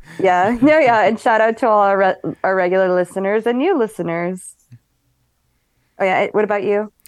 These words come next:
Speaker 1: Um, yeah, thanks to me too. Shout out to me too.
Speaker 2: <laughs>
Speaker 1: Um, what's it called? Uh, no, um,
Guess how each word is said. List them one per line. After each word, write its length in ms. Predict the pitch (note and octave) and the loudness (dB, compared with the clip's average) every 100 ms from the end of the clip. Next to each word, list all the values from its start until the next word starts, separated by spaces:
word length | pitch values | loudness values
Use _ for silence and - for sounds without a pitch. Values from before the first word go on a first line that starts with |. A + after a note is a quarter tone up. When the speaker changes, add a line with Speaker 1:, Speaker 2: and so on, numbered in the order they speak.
| _ _ _ _ A2+ | _ _ _ _ -8
Speaker 1:
Um, 600 | A#2 A2+ A2+ A2+ A2 - | -6 -4 -6 -8 -10 -12
yeah, 160 | - A3 | -8 -8
thanks 240 | D#3 E3 - | -8 -12 -12
to 60 | |
me 140 | F3 F3 | -12 -10
too. 260 | - G#3+ | -10 -12
Shout 180 | G#2 B2 B2+ | -12 -12 -12
out 80 | C3 | -12
to 80 | |
me 140 | C3+ D3+ | -16 -16
too. 280 | F3+ C#3 F2+ _ _ _ _ _ _ C4 | -16 -16 -18 _ _ _ _ _ _ -16
Speaker 2:
<laughs> 100 | G#4+ F5 F#4 G4 G4+ - | -14 -4 -2 -2 -4 -4
Speaker 1:
Um, 540 | G4 F#4 G#3 G#3 G#2 - | -2 -4 -4 -12 -14 -18
what's 160 | - G#2+ | -18 -16
it 20 | |
called? 260 | A2 F2+ F2+ _ _ | -14 -14 -16 _ _
Uh, 260 | C3 C3+ C#3 | -8 -6 -6
no, 160 | G3+ F3 | -6 -6
um, 680 | C#3 C#3+ C#3 C#3 C#3 C#3 C3+ | -6 -6 -6 -10 -14 -16 -20